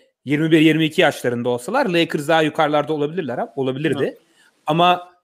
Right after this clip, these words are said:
Speaker 1: hani o yaşta olunca gelişimi, gelişim ihtimali biraz daha, e, düşük oluyor. O yüzden Lakers, e, burada. Hani o da var. Onu da hesaba katıyoruz yani basamakları,
Speaker 2: Evet.
Speaker 1: e, hesaba, e, hesaplarken.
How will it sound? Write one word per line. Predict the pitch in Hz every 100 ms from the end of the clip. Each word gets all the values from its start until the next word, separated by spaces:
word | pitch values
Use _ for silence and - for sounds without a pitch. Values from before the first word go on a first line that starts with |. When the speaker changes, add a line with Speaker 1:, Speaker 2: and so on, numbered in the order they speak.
| _ _ _
Speaker 1:
hani | - 151 120 - 147 - _
o | 180 185
yaşta | 180 175 -
olunca | 190 262 247 226 220 -
gelişimi, | 165 160 165 - 208 247 247 - _ _ _ _
gelişim | 165 170 175 226
ihtimali | 202 - 190 160 175 233
biraz | 202 170
daha, | 160 202 233 - - -
e, | 160 156 156 156 139 120 -
düşük | 147 185
oluyor. | 170 117 147 294 - _ _
O | 175 190
yüzden | 160 139 127 120
Lakers, | 127 117 113 104 - - _
e, | 131 117 107
burada. | 107 123 117 113 - _ _ _ _
Hani | 117
o | 131
da | 131
var. | 120 -
Onu | 151 151
da | 147
hesaba | 139 139 131
katıyoruz | - - 143 120 107
yani | 113 107 110 _ -
basamakları, | 131 127 117 113 117 113 113 _ -
Speaker 2:
Evet. | 113
Speaker 1:
e, | 110
hesaba, | 113 117 110 - -
e, |
hesaplarken. | 117 113 117 127 113 110 - 104